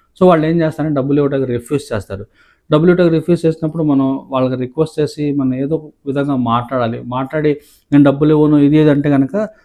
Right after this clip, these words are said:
మనం వెంటనే, ఇవన్నీ ఏంటంటే టైమ్ తీసుకోవటం, "రేపు రండి, ఎల్లుండి", ఇవన్నీ కాదు, వెంటనే మాట్లాడాలి. మాట్లాడిన తర్వాత, ఒకవేళ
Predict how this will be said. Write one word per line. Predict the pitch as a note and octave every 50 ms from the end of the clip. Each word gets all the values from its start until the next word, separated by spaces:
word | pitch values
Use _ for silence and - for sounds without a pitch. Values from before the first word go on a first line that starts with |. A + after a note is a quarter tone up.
| _ _ _ C#3
మనం | C#3+ C#3+ D3 C#3+ B2
వెంటనే, | C#3 C3+ D3 E3 G3+ G3+ G3 F3 C#3+
ఇవన్నీ | C3 B2 B2 B2+ C3+ C3+ D3+ E3+
ఏంటంటే | E3+ E3+ D#3+ E3+ E3 D#3+ E3 E3
టైమ్ | - D3 D3 D#3+ E3 D#3+
తీసుకోవటం, | D#3 D3+ D3+ - D#3 D3 D3+ D3 C#3
"రేపు | C3+ C#3 C#3+ C#3+ C#3+
రండి, | D3 C#3+ C#3 C#3+ C#3
ఎల్లుండి", | C#3 C#3+ C#3+ C#3+ D3+ D3
ఇవన్నీ | C#3+ C#3+ C#3+ D3+ E3+
కాదు, | E3 - C#3 A#2+ A2+ - _ _ _ _ _ _ -
వెంటనే | C#3+ D3 D3+ E3 E3+ E3+ D#3+
మాట్లాడాలి. | D3 C3+ B2+ C3+ C3+ - C#3+ C#3 C3+ C3 C3+ D#3 F#3 - _ _ _ _ _ -
మాట్లాడిన | C#3 C#3+ D3 D3+ E3+ D#3+ D3+ D#3
తర్వాత, | D3+ D3 C#3+ C#3+ D3+
ఒకవేళ | D3+ C#3 C#3 C#3 C#3 C#3+ D3+ D#3 D#3 D3